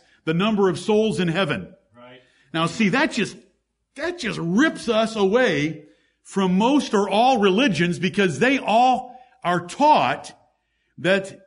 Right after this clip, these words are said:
Speaker 1: heaven is populated through their giving or through their efforts. Now, I've, I've never met one personally that lived like it.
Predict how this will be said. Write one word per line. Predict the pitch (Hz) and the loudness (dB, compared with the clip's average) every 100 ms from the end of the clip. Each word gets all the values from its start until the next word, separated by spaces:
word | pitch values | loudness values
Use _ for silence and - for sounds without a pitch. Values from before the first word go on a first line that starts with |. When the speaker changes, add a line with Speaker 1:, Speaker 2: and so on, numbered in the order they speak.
| _ - | _ -10
Speaker 1:
heaven | - 285 285 | 0 2 2
is | 220 - | 0 -2
populated | - 277 302 208 220 180 156 170 180 - - _ | -6 0 2 4 2 4 2 2 -2 -8 -20 _
through | - - 254 220 | -8 4 4 6
their | 214 202 | 4 2
giving | 147 208 285 302 302 | 2 2 4 4 2
or | 294 - 220 | 2 2 2
through | - 262 240 | 2 2 4
their | 233 | 4
efforts. | 233 254 208 135 - - _ _ _ _ _ _ _ _ | 4 2 0 -2 -6 -20 _ _ _ _ _ _ _ _
Now, | 165 226 | -2 2
I've, | 220 202 180 - _ _ _ | 2 2 0 -8 _ _ _
I've | 226 294 240 | 0 0 2
never | 285 214 | 2 2
met | 202 208 254 196 | 2 4 2 2
one | 202 196 - | 2 0 0
personally | 262 254 - 190 156 147 165 - - _ _ - | 0 0 2 0 0 0 -2 -8 -20 _ _ -4
that | 151 190 | -2 2
lived | 208 254 175 | 4 4 4
like | 185 170 139 | 2 2 0
it. | 95 - | -4 -8